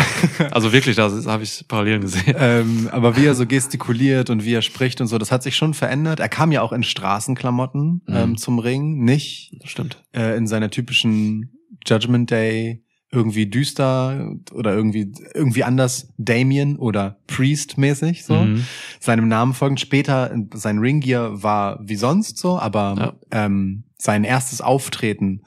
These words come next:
Speaker 1: bei Raw war tatsächlich so betont der Street-Dude,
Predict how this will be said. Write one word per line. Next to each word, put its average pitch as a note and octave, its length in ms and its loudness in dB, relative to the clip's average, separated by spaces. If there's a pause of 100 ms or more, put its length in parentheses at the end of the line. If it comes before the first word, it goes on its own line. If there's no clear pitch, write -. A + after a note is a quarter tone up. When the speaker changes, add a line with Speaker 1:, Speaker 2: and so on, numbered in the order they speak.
(400)
Speaker 1:
bei G#2 260 0
Raw G#2 580 0
war G2+ 360 -2
tatsächlich B2 380 -6
so A2 160 -4
betont B2 680 -2 (380)
der A2+ 640 -2 (200)
Street-Dude, A2 920 -2